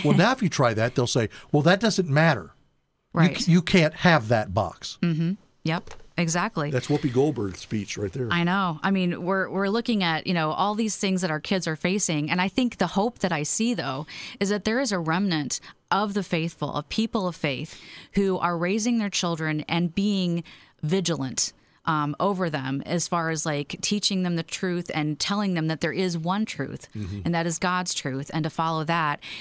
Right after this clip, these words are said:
Speaker 2: And, you know, those kids, I see they're involved in T P U S A rallies and events and, you know, chapters in their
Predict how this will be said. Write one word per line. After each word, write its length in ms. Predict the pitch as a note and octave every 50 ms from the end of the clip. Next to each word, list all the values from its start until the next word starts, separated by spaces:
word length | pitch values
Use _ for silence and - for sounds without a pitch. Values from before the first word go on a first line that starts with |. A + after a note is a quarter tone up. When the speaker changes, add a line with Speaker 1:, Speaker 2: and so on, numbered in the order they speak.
| - - -
Speaker 2:
And, 420 | D#3 F3+ F#3+ F3 F3 E3+ E3 - - -
you 100 | - G#3+
know, 180 | G3 F3 D#3+ D#3+
those 400 | D#3+ G3+ G#3 A3 B3 A#3+ - -
kids, 240 | - G#3 F#3 E3+
I 100 | F3+ E3+
see 240 | F3 - - A3 G3
they're 140 | F3+ F3+ F3
involved 440 | E3+ F3 D3+ D#3 D#3 D#3 D#3 D3+ F3+
in 160 | F3 D#3+ D#3+
T 160 | - - G#3+
P 120 | - G#3 G#3
U 140 | G3+ G3 G3
S 180 | G3 - -
A 100 | F#3+ F3+
rallies 560 | F3 D#3+ E3 E3 E3+ E3+ E3+ E3+ E3+ E3+ E3 E3+
and 80 | E3+
events 480 | E3+ E3 D#3 E3+ E3 D#3+ D#3+ E3 - -
and, 200 | E3+ D#3+ D#3 - - - - - -
you 60 | F#3+
know, 280 | F3+ E3+ D#3+ B2 - - -
chapters 500 | - - A3 G3+ G3 - - G3+ F3 F#3+
in 140 | F#3+ F3+
their 180 | F3 E3+ E3+ E3